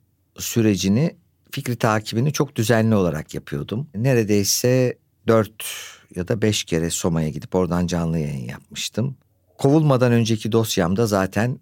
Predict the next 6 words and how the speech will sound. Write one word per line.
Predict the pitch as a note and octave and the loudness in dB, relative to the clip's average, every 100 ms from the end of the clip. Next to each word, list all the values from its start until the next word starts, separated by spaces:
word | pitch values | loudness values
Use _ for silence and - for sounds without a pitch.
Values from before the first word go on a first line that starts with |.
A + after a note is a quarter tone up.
| _ - | _ -4
Cumhurbaşkanı | G#2+ G#2 G2 - G2 F#2+ | 0 0 0 -2 -2 0
Erdoğan'ın | G2+ F#2+ F2 E2 F#2 | 0 0 -2 -2 -2
o | - F#2+ | -4 -2
dönemde, | F#2 E2 D#2 D#2 A#2 A2+ _ _ - | -2 -2 -4 -4 -6 -8 _ _ -4
Başbakan | G#2 - - - | -4 -4 -6 -4
Erdoğan'ın | D2+ D2+ D2 C#2+ C2+ | -4 -4 -6 -10 -10